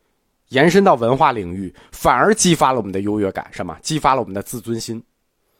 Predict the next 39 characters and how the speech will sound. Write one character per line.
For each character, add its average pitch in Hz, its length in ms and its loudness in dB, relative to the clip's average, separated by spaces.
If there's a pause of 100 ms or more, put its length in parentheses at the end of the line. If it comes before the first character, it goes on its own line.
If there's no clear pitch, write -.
(800)
中 269 220 8
国 180 180 6
文 165 240 6
化 156 240 4
感 127 420 0
到 196 200 6
了 147 120 4
全 147 320 4
面 247 220 6
的 160 120 6
挫 175 360 4
败 151 260 2
之 170 220 2
后， 156 380 2
反 131 420 0
过 165 140 8
来 131 260 4
民 160 300 4
族 190 180 6
主 147 160 -2
义 131 140 2
被 120 160 2
激 113 200 -6
发 104 280 -2
了， - 120 -14 (1160)
士 - 260 4
人 151 240 4
阶 151 280 4
层 120 260 0
兴 160 260 2
起 143 220 -2
了 107 100 0
强 123 400 0
烈 190 200 6
的 123 80 2
排 113 260 0
外 139 140 4
情 101 280 -6
绪， 117 240 -6